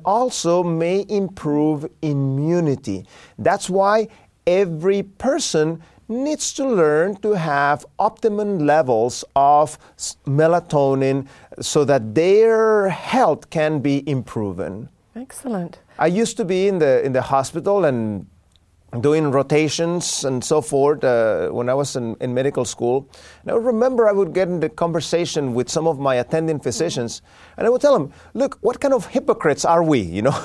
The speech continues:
Speaker 1: <laughs> I, I would be doing this thirty-six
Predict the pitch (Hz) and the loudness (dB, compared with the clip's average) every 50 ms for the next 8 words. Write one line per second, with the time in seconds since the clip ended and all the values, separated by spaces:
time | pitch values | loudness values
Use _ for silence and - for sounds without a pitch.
0 | - - 131 - - - 147 - - - - - - - - - - 202 - - | -2 -2 -2 -4 -8 -16 -14 -14 -14 -16 -18 -18 -18 -14 -6 -2 -2 0 0 2
1 | 226 254 277 277 196 170 208 220 165 160 190 190 202 202 190 165 151 180 185 180 | 0 2 2 0 -2 -2 -2 -2 2 2 4 4 4 2 2 2 2 2 2 2
2 | - - - - - - 240 240 247 240 220 - - 202 190 - - - | 0 -2 -6 -8 -4 0 2 2 2 2 0 0 0 -2 -2 -2 -2 -6